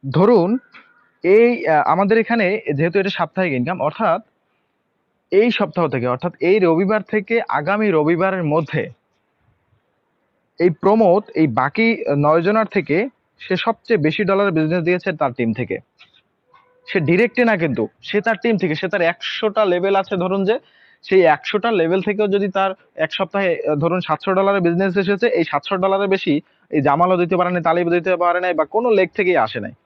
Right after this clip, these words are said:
তাহলে কিন্তু সে সর্বপ্রথমে চলে আসবে যে বেশি ডলার বিজনেস দিবে। এবার আসুন, তার থেকে ছোট ওই একই সপ্তাহে জামাল, সে ছয়শো ডলারের বিজনেস দিয়েছে, তাই আপনার দ্বিতীয় লেগ এসেছে।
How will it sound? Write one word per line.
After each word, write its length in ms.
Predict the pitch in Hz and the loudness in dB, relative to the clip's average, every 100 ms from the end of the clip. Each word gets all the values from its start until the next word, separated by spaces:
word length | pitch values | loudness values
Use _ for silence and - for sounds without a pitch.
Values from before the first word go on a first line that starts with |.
| _ | _
তাহলে 160 | 151 165 | -4 -4
কিন্তু 200 | 180 180 | -2 -2
সে 160 | 233 294 - _ _ _ _ _ _ _ | -2 -2 -4 _ _ _ _ _ _ _
সর্বপ্রথমে 680 | - 202 196 180 180 190 175 | -2 0 0 0 0 2 0
চলে 180 | 147 | 2
আসবে 240 | 127 117 123 | 2 0 0
যে 160 | 170 | 0
বেশি 340 | 180 165 226 311 202 | 0 -2 -4 -4 -8
ডলার 240 | - 139 139 | -2 0 0
বিজনেস 300 | 135 120 113 | 0 -2 -2
দিবে। 160 | 101 104 | -2 -4
এবার 200 | 175 208 | -2 0
আসুন, 340 | 214 208 165 180 _ - | 0 0 -4 -4 _ -2
তার 160 | 180 180 | -2 0
থেকে 220 | 208 196 202 | -4 -2 -2
ছোট 220 | - 135 175 - _ - | -2 -2 -2 -4 _ 0
ওই 120 | 175 | 2
একই 200 | 160 208 | 2 -2
সপ্তাহে 320 | 202 180 196 | -4 -2 -2
জামাল, 340 | 143 170 180 127 - _ | 2 2 2 0 -8 _
সে 120 | - | -8
ছয়শো 340 | 214 165 156 190 | -4 -2 -2 -2
ডলারের 280 | 185 202 190 | 0 0 0
বিজনেস 320 | 170 185 185 | 0 -2 0
দিয়েছে, 280 | 196 190 202 | -2 -2 -2
তাই 120 | 170 | -2
আপনার 320 | 156 185 143 | -2 -4 -2
দ্বিতীয় 300 | 143 147 175 | -2 0 0
লেগ 220 | 131 131 | 2 0
এসেছে। 340 | 131 123 110 | -2 -4 -8